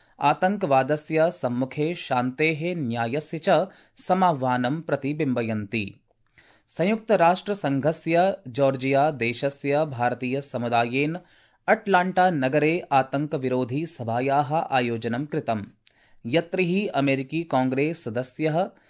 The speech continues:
रिच मेक कार्मिकः अपि आतङ्कवादस्य निन्दां कृत्वा आतङ्कवादी हिंसायाः निवारणे अन्ताराष्ट्रिय एकतायाः आवाहनं कृतवान्।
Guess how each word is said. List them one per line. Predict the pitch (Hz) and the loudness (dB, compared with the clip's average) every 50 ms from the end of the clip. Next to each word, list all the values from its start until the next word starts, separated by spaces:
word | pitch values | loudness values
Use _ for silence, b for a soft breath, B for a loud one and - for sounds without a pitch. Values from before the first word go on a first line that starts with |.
| b b b b 117 | b b b b -2
रिच | 120 160 208 208 - - - | 2 2 2 2 0 -4 -2
मेक | 143 135 143 160 160 - | 0 0 0 0 -2 -6
कार्मिकः | 156 - 139 123 123 127 139 147 - 160 165 | -4 0 2 2 2 2 0 0 2 2 2
अपि | 170 180 - 147 156 - 147 151 175 - - | 2 2 0 -2 -2 -2 -2 -4 -4 -4 -2
आतङ्कवादस्य | 131 127 123 - 127 120 117 120 113 113 110 110 107 123 123 - - 127 123 131 139 | 0 0 0 0 -2 -4 -4 -4 -2 0 0 0 0 -2 -4 -4 -6 -2 0 0 0
निन्दां | 135 131 143 143 131 120 120 113 110 107 107 | 0 0 0 0 0 2 2 2 0 0 -4
कृत्वा | 104 - 143 147 - - 147 143 160 190 - b b b b b b b - | -6 -6 -8 -6 -2 0 2 2 2 2 -2 b b b b b b b 4
आतङ्कवादी | 156 170 175 - 202 214 202 190 165 165 160 156 156 165 175 | 4 4 4 4 0 0 2 2 4 4 4 4 2 -2 -4
हिंसायाः | 165 131 120 123 127 - 139 135 135 139 139 143 147 143 139 151 160 | -4 -4 -4 -4 -4 0 2 2 2 4 4 2 2 2 4 2 2
निवारणे | 160 135 113 107 113 113 123 135 139 143 143 151 156 | 2 0 -2 0 2 2 2 2 2 0 0 -2 -2
अन्ताराष्ट्रिय | - - 135 131 127 127 127 120 123 120 117 - - 135 139 143 - - | -4 -4 -4 -4 -2 0 0 2 2 0 0 -2 -6 -4 -4 -4 -4 -4
एकतायाः | 139 123 120 117 123 - 127 131 131 127 127 131 143 139 139 - - - | -6 -8 -8 -8 -2 0 2 2 2 4 2 2 2 0 -4 -8 -8 -4
आवाहनं | 127 120 117 123 123 120 120 123 123 120 139 | -2 0 2 2 0 0 0 -2 -2 -2 -4
कृतवान्। | 151 - 156 135 - 110 113 107 104 98 | -4 -6 -6 -6 -4 -2 -2 -2 -2 -4